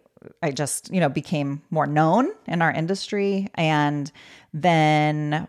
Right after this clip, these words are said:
uh, coronavirus hit. And about that time, I had talked with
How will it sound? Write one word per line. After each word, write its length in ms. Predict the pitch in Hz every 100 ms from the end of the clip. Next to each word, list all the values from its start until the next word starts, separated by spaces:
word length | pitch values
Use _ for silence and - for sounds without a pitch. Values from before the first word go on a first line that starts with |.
| 151
uh, 160 | 139
coronavirus 840 | 131 - 160 220 196 151 143 147 -
hit. 420 | 139 131 - - -
And 300 | 156 151 139
about 320 | 147 160 156
that 220 | 160 139 -
time, 680 | - 233 202 180 165 165 -
I 60 | 156
had 160 | 139
talked 420 | - 139 - -
with 480 | 151 135 139 - -